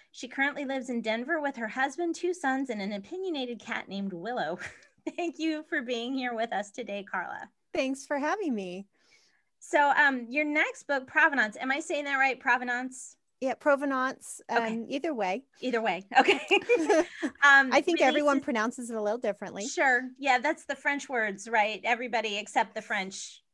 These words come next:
Speaker 1: do it their own way. <laughs>
Speaker 2: Exactly.
Speaker 1: Um, you release August third,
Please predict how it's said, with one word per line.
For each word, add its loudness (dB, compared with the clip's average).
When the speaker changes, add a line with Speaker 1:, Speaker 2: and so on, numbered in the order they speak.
Speaker 1:
do -4
it -2
their 2
own -6
way. 0
<laughs> -2
Speaker 2:
Exactly. -6
Speaker 1:
Um, 6
you -2
release 0
August 6
third, 4